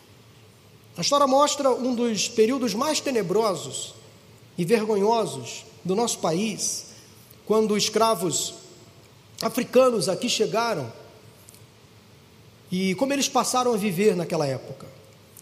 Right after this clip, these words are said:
Os livros de história contam como era a vida dos escravos.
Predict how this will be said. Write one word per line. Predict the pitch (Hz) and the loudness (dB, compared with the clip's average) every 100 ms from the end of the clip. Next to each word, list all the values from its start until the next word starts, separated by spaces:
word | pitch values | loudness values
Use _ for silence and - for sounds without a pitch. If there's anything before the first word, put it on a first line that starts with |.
| - - | -20 -8
Os | 156 | -2
livros | 190 320 254 | 2 2 0
de | 247 | 0
história | - 233 240 233 | 0 0 -2 -2
contam | - 208 185 156 117 - - - - - - - - - - - | 0 0 0 -4 -8 -12 -20 -20 -20 -20 -20 -20 -20 -20 -20 -6
como | - 233 240 240 190 156 196 - - - | 4 4 6 4 4 0 -6 -12 -14 -2
era | 226 226 | 2 2
a | |
vida | 165 220 233 180 | 0 0 0 0
dos | 180 165 | 0 -2
escravos. | - 180 175 139 127 - - - | -4 -2 -2 -2 -8 -12 -14 -16